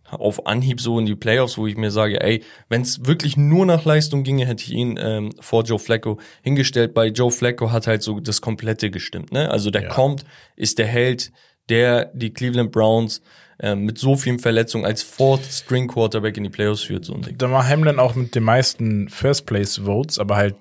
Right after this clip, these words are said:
Speaker 2: die wenigsten
Speaker 1: Second Place,
Speaker 2: Second Place
Speaker 1: ja.
Speaker 2: Votes, ne? So, deswegen.
Speaker 1: Unter den Top drei, ja.
Speaker 2: Unter den Top drei, ja.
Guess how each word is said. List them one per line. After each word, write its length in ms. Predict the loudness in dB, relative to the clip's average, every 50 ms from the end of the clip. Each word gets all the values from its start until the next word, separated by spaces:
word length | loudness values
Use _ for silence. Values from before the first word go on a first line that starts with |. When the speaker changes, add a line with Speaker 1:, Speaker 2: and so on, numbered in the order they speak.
| _ -6
Speaker 2:
die 280 | -4 -2 -2 -2 -4 -8 -16 -18 -16
wenigsten 760 | -12 -8 -4 -2 0 0 0 -2 -4 -4 -2 -2 -2 -2 -2 -6 _ _ _ -20 _
Speaker 1:
Second 420 | -8 -4 -2 -2 0 0 -2 -2
Place, 240 | 2 2 4 4 4 2
Speaker 2:
Second 140 | 0 0
Place 200 | 0 0 0 0
Speaker 1:
ja. 160 | 2 2 2 0
Speaker 2:
Votes, 220 | 0 -2 -4 -4
ne? 140 | -4 -2 -4
So, 160 | -4 -4 -6 -6
deswegen. 320 | -8 -10 -8 -6 -2 -2
Speaker 1:
Unter 180 | 0 2 2 2
den 120 | 2 0 0
Top 180 | -2 -4 -6 -6
drei, 200 | -4 -2 -2 0
ja. 100 | 0 -2 -2 -4
Speaker 2:
Unter 180 | -8 -6 -4 -4
den 100 | -6 -6
Top 120 | -8 -10
drei, 180 | -10 -8 -8 -8
ja. 160 | -10 -10